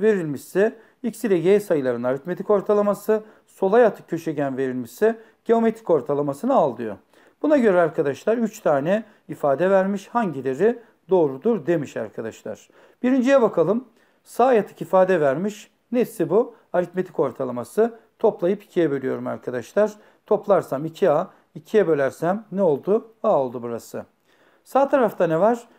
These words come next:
E, sola yatık köşegen vermiş. Geometrik ortası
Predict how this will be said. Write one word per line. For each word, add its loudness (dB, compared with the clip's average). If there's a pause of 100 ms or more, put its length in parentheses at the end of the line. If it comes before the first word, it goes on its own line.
(160)
E, -4
sola 2
yatık 0
köşegen -4
vermiş. -6
Geometrik -2
ortası -4